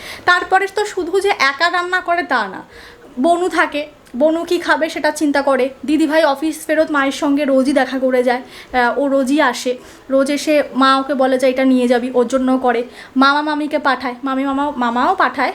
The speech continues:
মানে মামি রান্না করে পাঠায় আমার, আহ, মায়ের জন্য, দিদিভাইয়ের জন্য, আমি থাকলে আমার জন্য পাঠায়, কিন্তু আমি থাকলে একটু বেশি করে, এই আর কি। যেমন আজকে লিচু আম সব দিয়ে গেছিলো, তো সেটাই বলছি, মাকে বলছি যে একটা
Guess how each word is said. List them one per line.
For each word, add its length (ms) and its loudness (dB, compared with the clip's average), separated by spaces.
মানে 220 -6
মামি 300 0
রান্না 280 0
করে 200 0
পাঠায় 340 -2
আমার, 340 -8
আহ, 120 -6
মায়ের 340 -4
জন্য, 280 -4
দিদিভাইয়ের 400 -2
জন্য, 260 -8
আমি 200 -2
থাকলে 220 -6
আমার 200 -4
জন্য 240 -6
পাঠায়, 280 -2
কিন্তু 160 -2
আমি 120 -2
থাকলে 160 -2
একটু 120 -6
বেশি 300 -6
করে, 240 2
এই 180 4
আর 180 0
কি। 140 0
যেমন 200 4
আজকে 340 0
লিচু 320 4
আম 180 2
সব 240 -2
দিয়ে 240 2
গেছিলো, 420 0
তো 220 4
সেটাই 340 0
বলছি, 320 2
মাকে 320 -2
বলছি 440 -2
যে 80 -2
একটা 440 0